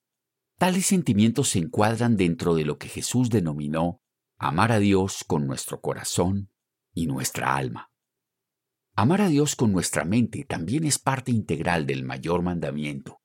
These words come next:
y suele costarnos más, ya que requiere aplicación al estudio.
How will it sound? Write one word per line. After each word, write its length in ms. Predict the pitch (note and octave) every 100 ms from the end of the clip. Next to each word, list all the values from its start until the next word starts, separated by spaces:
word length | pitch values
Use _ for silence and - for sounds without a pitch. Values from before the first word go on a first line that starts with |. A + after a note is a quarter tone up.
| _ _ _
y 100 | A2
suele 280 | - D3 E3
costarnos 560 | A2 - - - D#2 F2+
más, 400 | F2+ - - _ _ _ _
ya 160 | E2 F2
que 120 | A2+
requiere 560 | F2 - F#2 F2+ A2 -
aplicación 1000 | F#2 - C#2+ - - F2+ G2 A2+ B2+ -
al 200 | - C#2
estudio. 640 | - - C#2+ C#2 C2+ -